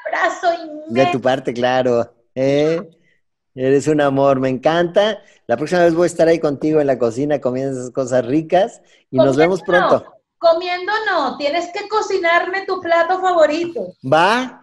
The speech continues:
Speaker 2: va. Oye, oye, me he vuelto muy bueno para la cocina ahora, ¿eh? Así es que es un compromiso.
Speaker 1: Señores, lo acaban de escuchar ustedes, no lo he dicho yo.
Speaker 2: <laughs>
Speaker 1: Cuando Ernesto Laguardia venga a Miami otra vez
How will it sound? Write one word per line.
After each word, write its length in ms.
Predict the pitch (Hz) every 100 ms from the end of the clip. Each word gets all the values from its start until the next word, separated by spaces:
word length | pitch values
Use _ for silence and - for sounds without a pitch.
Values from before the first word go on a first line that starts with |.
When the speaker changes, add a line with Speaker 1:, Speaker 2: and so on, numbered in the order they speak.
| 139
Speaker 2:
va. 460 | 151 226 277 - _ -
Oye, 280 | 180 196 220
oye, 380 | 233 240 226 - _ -
me 100 | 170
he 40 |
vuelto 320 | 233 269 269
muy 120 | 262 262
bueno 280 | 254 277 262
para 180 | 240 180
la 140 | 165
cocina 380 | 156 147 240 240
ahora, 360 | 220 277 233 214
¿eh? 320 | 302 440 - -
Así 300 | 165 156 196
es 120 | 233
que 540 | 240 220 220 - _ -
es 160 | 160
un 120 | 202 196
compromiso. 680 | 190 156 151 156 123 117 - _ _ -
Speaker 1:
Señores, 680 | 277 294 339 392 453 440 -
lo 120 | 277
acaban 300 | 285 294 302
de 60 | 370
escuchar 340 | 381 359 294
ustedes, 320 | 302 311 349 349
no 100 | 311
lo 120 | 285
he 80 | 285 294
dicho 140 | 311 294
yo. 100 | 240
Speaker 2:
<laughs> 340 | 165 - -
Speaker 1:
Cuando 220 | 285 269 285
Ernesto 600 | 277 277 302 311 302 381
Laguardia 640 | 349 285 285 269 277 262
venga 460 | 269 277 294 330 330
a 40 |
Miami 460 | 285 254 262 269 302
otra 300 | 277 285 285
vez 420 | 254 226 247 _